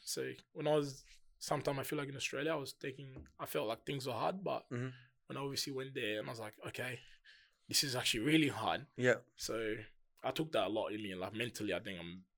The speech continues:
Speaker 1: stronger now. Like, physically, I think I'm, I'm in the best shape right now, and,
Speaker 2: Mm-hmm.
Speaker 1: and f-, I'm f-, a lot fitter compared to how I was before. So yeah, it's very,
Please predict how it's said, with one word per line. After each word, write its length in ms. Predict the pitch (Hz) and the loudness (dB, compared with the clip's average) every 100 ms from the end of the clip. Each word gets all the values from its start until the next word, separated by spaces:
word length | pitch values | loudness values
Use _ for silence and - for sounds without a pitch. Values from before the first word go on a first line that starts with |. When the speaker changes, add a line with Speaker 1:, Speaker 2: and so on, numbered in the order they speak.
| _ _ - | _ _ -10
Speaker 1:
stronger 560 | - - - 104 104 | -6 -6 -2 -4 -2
now. 300 | 95 98 104 _ _ _ _ - | -4 -4 -6 _ _ _ _ -4
Like, 140 | 104 - _ - | -4 -6 _ -16
physically, 500 | - 135 120 - 127 | -8 -6 -6 -6 -4
I 60 | 123 | -4
think 160 | 113 104 | -8 -10
I'm, 140 | 113 | -10
I'm 100 | - | -10
in 40 | 104 | -8
the 60 | 92 | -6
best 220 | 113 - | -6 -4
shape 240 | - 131 | -4 -4
right 160 | 127 127 | -6 -6
now, 200 | 117 - - | -8 -6 -4
and, 100 | 127 | -2
Speaker 2:
Mm-hmm. 120 | 127 - - _ _ - | -2 -8 -20 _ _ -10
Speaker 1:
and 100 | 123 | -10
f-, 160 | - - | -8 -8
I'm 140 | 113 | -8
f-, 180 | 110 - - | -6 -6 -4
a 40 | |
lot 180 | 117 90 | -2 -2
fitter 260 | 139 131 | -2 -4
compared 340 | 120 107 113 110 | -6 -4 -4 -4
to 80 | 110 | -4
how 140 | 107 | -2
I 20 | 110 | -4
was 180 | 110 | -6
before. 340 | 104 107 120 117 | -10 -8 -6 -6
So 140 | - 95 | -4 0
yeah, 240 | 92 87 - _ _ _ _ - | 0 0 -6 _ _ _ _ -6
it's 100 | 135 | 0
very, 460 | 131 139 117 117 | 4 6 4 -2